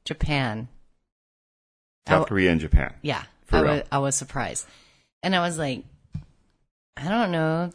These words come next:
Speaker 1: Do they speak that much English over there?" <laughs> I, I have no idea. But you made the comment
Speaker 2: Right.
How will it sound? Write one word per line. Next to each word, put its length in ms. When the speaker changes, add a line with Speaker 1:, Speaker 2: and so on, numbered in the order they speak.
Speaker 1:
Do 100
they 160
speak 360
that 160
much 280
English 420
over 200
there?" 480
<laughs> 40
I, 920
I 160
have 200
no 140
idea. 440
But 140
you 380
made 180
the 80
comment 600
Speaker 2:
Right. 440